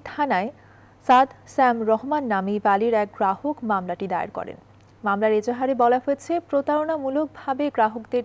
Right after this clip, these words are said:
টাকা আত্মসাৎ এবং সহায়তা করা হয়েছে। আত্মসাৎকৃত টাকার পরিমাণ তিন লাখ আঠারো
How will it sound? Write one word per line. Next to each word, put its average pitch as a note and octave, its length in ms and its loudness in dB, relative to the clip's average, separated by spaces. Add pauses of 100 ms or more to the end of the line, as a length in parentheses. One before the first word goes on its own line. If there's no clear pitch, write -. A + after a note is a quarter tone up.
টাকা A3+ 340 0
আত্মসাৎ - 480 -8
এবং A#3+ 240 -2
সহায়তা G#3+ 540 -6
করা - 240 -4
হয়েছে। - 260 -10 (640)
আত্মসাৎকৃত D#4+ 680 0
টাকার E4 440 4
পরিমাণ E4+ 480 -2
তিন D4 240 -2
লাখ D4+ 320 -2
আঠারো A3 380 -2